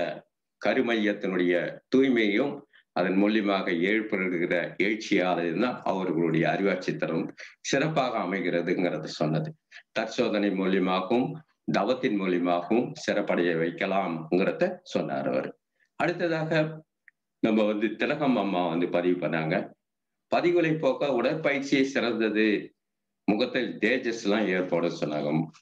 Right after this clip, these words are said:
அது முகவசியம், ஜகவசியம் எல்லாம் ஏற்படுங்கிறது நம்மளுடைய, அஹ், பயிற்சிகள் மூலியமாக முடியும்னு சொல்றது. அடுத்ததாக சிவலிங்கம் ஐயா அவர்கள், "பதிவு தின அடையாளம் உடல் நோய், வாழ்க்கையில சிக்கல்,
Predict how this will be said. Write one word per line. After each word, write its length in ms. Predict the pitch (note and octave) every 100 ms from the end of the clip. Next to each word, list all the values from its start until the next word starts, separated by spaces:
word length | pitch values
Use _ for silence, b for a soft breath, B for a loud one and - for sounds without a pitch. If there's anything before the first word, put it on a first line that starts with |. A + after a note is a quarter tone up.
| -
அது 180 | A#2 A#2+
முகவசியம், 640 | A#2 B2 A2 - B2+ C3+ G#2+
ஜகவசியம் 480 | G2 G2+ G2+ G2 G2+
எல்லாம் 280 | F#2+ G2+ G2+
ஏற்படுங்கிறது 1000 | F#2+ G2 G2 F#2+ G2 F2+ E2+ - F3 - -
நம்மளுடைய, 360 | - F3 F2+ E2+ D#2+ D2 C2+ - _ _ _ _ -
அஹ், 320 | E2+ D#2+ D#2+
பயிற்சிகள் 520 | D#2+ A2 - F#2+ F#2 E2+
மூலியமாக 480 | E2+ E2 D#2 E2 F2
முடியும்னு 540 | E2+ D#2 D#2 D#2+ E2
சொல்றது. 580 | D#2+ - - C#2+ D2 D#3+ _ b b
அடுத்ததாக 560 | B2 D#3 D#3+ D#3 C#3+ C3+ C3+
சிவலிங்கம் 440 | B2+ D3 B2+ G#2+
ஐயா 260 | G2+ F#2+ E2+
அவர்கள், 420 | E2 C#2+ G#2+ - B B B _
"பதிவு 400 | - C#3 F3+ F3+
தின 160 | D3+ C#3
அடையாளம் 500 | G#2+ A#2+ C#3+ C#3 C3
உடல் 300 | B2 C#3 C3+
நோய், 420 | A#2+ B2+ D3 D#3+ - _ _ _ F#2+
வாழ்க்கையில 500 | G2 G#2 G#2 F#2+ F2+
சிக்கல், 520 | - - C#3+ D3+